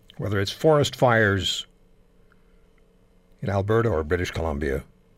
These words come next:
guys will step up. And I just want to say that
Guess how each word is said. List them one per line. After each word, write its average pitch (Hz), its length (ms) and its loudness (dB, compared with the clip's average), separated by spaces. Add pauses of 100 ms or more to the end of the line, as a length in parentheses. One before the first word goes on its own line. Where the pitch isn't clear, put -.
(3250)
guys 143 320 6
will 110 120 -2
step - 360 0
up. 76 260 -6 (4000)
And 131 100 -2
I 190 120 8
just 226 180 4
want 156 140 4
to 120 40 4
say 80 380 0
that 101 240 -6